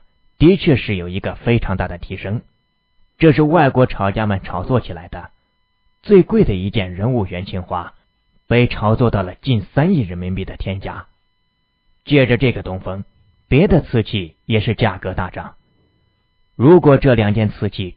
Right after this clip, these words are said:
真为磁州官窑瓷器的话，那无论是瓷器本身，还是瓷器背后的文化含义，绝对不止一千五百万的价格的。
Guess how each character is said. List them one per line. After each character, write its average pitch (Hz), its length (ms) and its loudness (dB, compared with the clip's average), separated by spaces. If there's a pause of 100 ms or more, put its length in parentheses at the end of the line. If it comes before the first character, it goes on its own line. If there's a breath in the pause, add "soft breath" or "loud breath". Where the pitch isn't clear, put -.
真 175 240 4
为 101 140 0
磁 - 240 -4
州 107 180 2
官 147 240 -2
窑 98 120 -2
瓷 - 180 -8
器 92 160 -8
的 - 80 -14
话， - 300 -16 (600)
那 135 200 4
无 147 180 4
论 147 180 6
是 123 140 -4
瓷 123 240 -4
器 - 140 -6
本 87 200 -10
身， 110 240 -2 (260)
还 131 220 2
是 143 160 0
瓷 156 220 -2
器 170 160 0
背 190 200 -2
后 160 220 -4
的 90 120 -6
文 110 200 -2
化 101 140 -4
含 92 260 -10
义， 90 160 -10 (540)
绝 143 240 6
对 135 100 4
不 123 180 2
止 92 200 -8
一 113 180 -4
千 113 280 -4
五 135 140 -2
百 90 180 -4
万 92 120 -10
的 90 100 -12
价 90 200 -10
格 90 160 -16
的。 - 180 -16